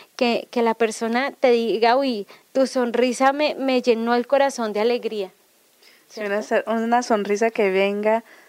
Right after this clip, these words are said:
Speaker 2: de, de Dios, que Dios
Speaker 1: Ujú.
Speaker 2: haya, eh, hecho, impregnado esa sonrisa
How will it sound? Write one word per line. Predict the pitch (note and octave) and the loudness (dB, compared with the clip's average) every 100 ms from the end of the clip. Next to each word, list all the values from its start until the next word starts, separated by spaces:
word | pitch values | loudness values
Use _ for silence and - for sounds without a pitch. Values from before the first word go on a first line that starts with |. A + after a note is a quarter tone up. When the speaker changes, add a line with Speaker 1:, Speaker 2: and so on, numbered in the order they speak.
| _ _ | _ _
Speaker 2:
de, | A#3+ G3+ G3+ G3 F#3 - | -16 -6 0 2 2 0
de | F#3+ F3+ | 0 0
Dios, | G3 G3+ E3+ - | 2 0 0 -4
que | - F#3+ | -2 -2
Dios | G3+ G3+ G#3 - | 2 0 0 -6
Speaker 1:
Ujú. | A#3+ B3+ | -14 -4
Speaker 2:
haya, | G3+ G3+ G3 G3 - - | -2 0 0 0 -4 -10
eh, | - - - F#3+ F#3+ F3+ - | -20 -20 -14 -8 -8 -8 -6
hecho, | G3+ G#3 - F#3 F3+ _ _ _ | -6 -6 -6 -6 -6 _ _ _
impregnado | G3+ G3 F#3 F#3 G3+ G3+ | -14 -6 -4 -4 -4 -2
esa | G3 G#3+ | -4 -8
sonrisa | G3+ F#3+ F3+ F3+ F3 F#3 | -8 -10 -6 -8 -6 -8